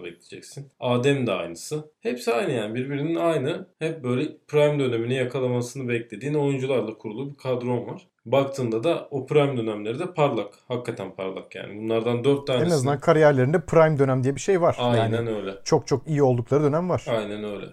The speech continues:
Speaker 2: Abu var.
Speaker 1: Yani Abu Bakar zaten hani oraları yakalayamaz da hani yakalarsa çok iyi olur
Speaker 2: Hı hı.
Speaker 1: tabii. O yüzden ben kadronun yetersiz olduğunu falan düşünmüyorum. Yani stoperde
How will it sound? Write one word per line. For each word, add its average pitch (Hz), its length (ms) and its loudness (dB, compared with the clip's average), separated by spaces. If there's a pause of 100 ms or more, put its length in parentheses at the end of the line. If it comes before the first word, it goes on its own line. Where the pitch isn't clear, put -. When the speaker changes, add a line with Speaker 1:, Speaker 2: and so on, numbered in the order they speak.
(160)
Speaker 2:
Abu 147 260 4
var. 131 240 2 (380)
Speaker 1:
Yani 90 180 -6 (240)
Abu 107 260 -6
Bakar 139 340 0
zaten 143 300 -2
hani 113 200 -4
oraları 143 440 0
yakalayamaz 190 680 -4
da 123 140 -2
hani 127 200 -6 (260)
yakalarsa 139 560 -6
çok - 240 -8
iyi 107 100 -6
olur 95 120 -12
Speaker 2:
Hı - 40 -4
hı. - 20 -4
Speaker 1:
tabii. 151 180 -6 (180)
O 143 180 -2
yüzden 175 260 -4
ben 170 120 -4
kadronun 175 340 -6
yetersiz 160 520 -6
olduğunu 143 280 -8
falan 135 280 -8
düşünmüyorum. 113 520 -10
Yani 104 120 -10
stoperde 123 560 -4